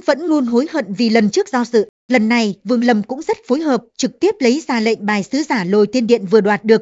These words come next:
từ Lôi Đạo Tử để chứng minh thân phận. Vừa thấy lệnh bài, Thiên Quỷ Tử lập tức muốn bám lấy mối quan hệ này, nhưng tiếc là hắn định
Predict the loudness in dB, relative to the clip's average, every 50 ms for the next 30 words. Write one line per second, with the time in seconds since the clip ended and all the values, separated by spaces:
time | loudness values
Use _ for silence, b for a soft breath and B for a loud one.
0 | 0 0 0 2 4 2 2 2 0 -4 -4 -4 -2 0 0 2 2 0 -2 -2
1 | -2 -4 -4 -2 -2 -2 -2 -2 -2 -4 -4 -2 -4 -6 -6 -8 _ _ _ 2
2 | 2 2 4 4 0 -2 0 0 -2 -2 -2 -2 -4 -2 -2 -4 -6 -10 _ -2
3 | -2 -2 -2 -2 -4 -4 -4 -4 -4 -4 -2 -2 0 0 -2 -4 -2 -6 -6 -4
4 | -2 0 0 2 0 0 -2 -4 -4 -2 -2 0 0 0 0 0 0 0 -2 -2
5 | -4 -4 -2 -2 -2 -4 -2 -2 -2 -2 -4 -6 -10 _ _ _ 0 0 0 2
6 | 0 0 0 0 -2 -4 -2 -2 -4 -4 -4 -4 -4 -4 -6